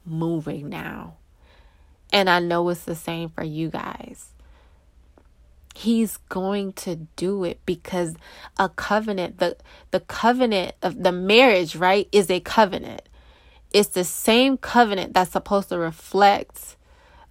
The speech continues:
um, our covenant with God. He's going to do it. He's going, that's his priority, is fixing the marriage. 'Cause when that's fixed,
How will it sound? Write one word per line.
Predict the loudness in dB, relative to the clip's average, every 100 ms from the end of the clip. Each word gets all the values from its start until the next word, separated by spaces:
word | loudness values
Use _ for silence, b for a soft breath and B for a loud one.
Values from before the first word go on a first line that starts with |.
| 6
um, | 6 6 0 -6 -12 _ 4
our | 8 10 8
covenant | 4 -2 -2 -2 -4 -2
with | -4 2
God. | 4 4 2 -2 -12 -20 -20 _ _ _ _ _ _ _ _
He's | 4 4 4
going | 0 -8 -4 0 0 -2
to | -6 -8
do | -8 -6 0 0 0
it. | -2 -4 -10 -12 _ _ _ _
He's | 2 2 0
going, | -2 0 2
that's | 4 2 2 -2
his | -4
priority, | -4 -4 -2 4 6 6 4 -2 -8 -12 b b b b _ 2
is | 2 2 -4
fixing | 2 2 2 -4 -2
the | -2
marriage. | -2 -2 -2 -4 -8 -12 -20 B B
'Cause | -2 0
when | 0 0
that's | 2 6 4 2 0
fixed, | 2 2 0